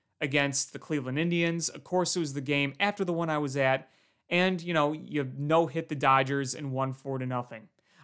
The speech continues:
Outside that, these past few weeks have not been very spectacular. The weekend before, he got clobbered by the Marlins. It, you know, the, the last few weeks has basically been avoiding sweeps, and you don't like seeing that.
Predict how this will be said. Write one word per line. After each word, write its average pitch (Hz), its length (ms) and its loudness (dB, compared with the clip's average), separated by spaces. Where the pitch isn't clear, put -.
Outside 240 400 4
that, 220 200 6
these 220 160 -2
past 208 300 2
few 185 120 0
weeks 196 280 -2
have 180 160 0
not 160 360 -2
been 160 340 -2
very 151 240 0
spectacular. 143 760 -4
The 151 80 0
weekend 202 260 4
before, 202 340 2
he 214 80 2
got 143 200 4
clobbered 180 400 2
by 156 120 4
the 135 80 -2
Marlins. 175 680 0
It, 151 280 -12
you 170 120 -8
know, 170 120 0
the, 151 100 -6
the 165 120 -4
last 247 280 2
few 214 160 0
weeks 202 220 -2
has 160 140 -4
basically 180 380 -2
been 151 160 -2
avoiding 143 420 -2
sweeps, - 640 -6
and 147 360 0
you 147 200 -2
don't 156 340 2
like 135 240 -2
seeing 123 440 -4
that. - 360 -14